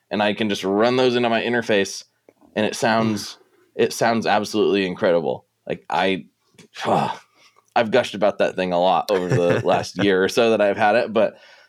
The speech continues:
Speaker 1: nothing has made, it's like,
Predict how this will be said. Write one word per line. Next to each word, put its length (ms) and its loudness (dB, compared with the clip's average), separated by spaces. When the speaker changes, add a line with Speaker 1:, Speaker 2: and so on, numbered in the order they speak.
Speaker 1:
nothing 400 0
has 520 -2
made, 380 0
it's 160 -2
like, 140 0